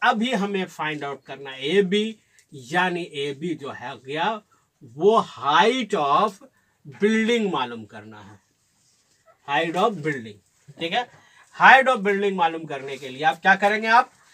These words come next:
कि इसको और इसको जोड़ देंगे, यानी eighty six point six plus one point seven meter को ऐड करेंगे,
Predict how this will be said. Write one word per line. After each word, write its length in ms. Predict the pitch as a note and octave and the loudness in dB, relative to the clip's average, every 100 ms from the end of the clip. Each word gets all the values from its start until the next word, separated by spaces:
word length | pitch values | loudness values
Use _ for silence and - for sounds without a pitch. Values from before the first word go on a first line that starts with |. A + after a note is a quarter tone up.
| _ - | _ -20
कि 100 | G3 _ A3+ | -20 _ -8
इसको 640 | A#3+ - - - A#3+ C#4 | -8 -8 -16 -10 -4 -2
और 320 | D4+ F3+ F3+ | 0 2 0
इसको 400 | F3+ E3 - F3 | -2 -14 -12 -10
जोड़ 320 | D#3+ - B2 G#3 | -10 -10 -12 -12
देंगे, 360 | - - A#2+ | -18 -20 -6
यानी 380 | D#3 F3+ G3+ A#3 _ _ _ - | 0 2 4 2 _ _ _ -10
eighty 480 | D#3 - _ E3 D#3+ | -10 -10 _ -6 -4
six 520 | - - G#3 A3+ - - - | -6 0 0 0 -14 -20 -6
point 420 | F3 D3 D3 D3+ | 0 0 0 -4
six 360 | - - A#3+ - - | -8 -10 -10 -12 -8
plus 440 | D3+ B2 B2 D#3+ _ - - _ C3+ | -6 -4 -8 -12 _ -20 -20 _ -14
one 420 | C3 F3+ A#3+ A#3 | -2 0 0 -2
point 460 | - C#3+ C3 D#3+ | -8 -8 -8 -12
seven 460 | - D3+ D#3 E3 F#3+ | -14 -6 -4 -4 -6
meter 380 | D#3+ B2+ A#2+ A2 | -6 -10 -16 -20
को 240 | - D#3 - | -10 -10 -6
ऐड 300 | D3 F#3+ G#3 | 0 0 2
करेंगे, 420 | G#3 G#3+ G#3 G#3+ | 0 0 0 -2